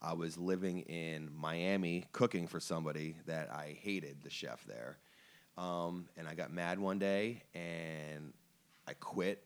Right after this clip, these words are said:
I told him, you know, "You have no idea what you're doing. I, no one respects you." Walked out of the kitchen, uh, moved back to Pennsylvania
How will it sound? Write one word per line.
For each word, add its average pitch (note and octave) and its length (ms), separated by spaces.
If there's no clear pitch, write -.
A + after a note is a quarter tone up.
I - 60
told E2+ 280
him, D#2+ 280
you E2+ 100
know, D2+ 300
"You E2+ 140
have D#2+ 180
no E2 160
idea D#2+ 240
what D2+ 100
you're E2+ 140
doing. E2+ 480
I, D#2+ 160
no F2 220
one F2 120
respects D#2+ 480
you." F2+ 260
Walked E2 300
out E2 120
of D#2+ 60
the D#2+ 80
kitchen, F2+ 500
uh, D2+ 360
moved G2+ 200
back F#2+ 220
to - 60
Pennsylvania G2+ 840